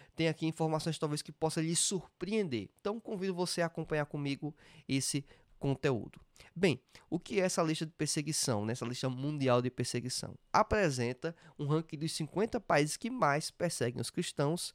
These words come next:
considerados aí um ambiente, é, de extrema, é, dificuldade que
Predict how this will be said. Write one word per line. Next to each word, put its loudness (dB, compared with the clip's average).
considerados 2
aí 2
um 2
ambiente, -2
é, 0
de -6
extrema, 2
é, 4
dificuldade 2
que -4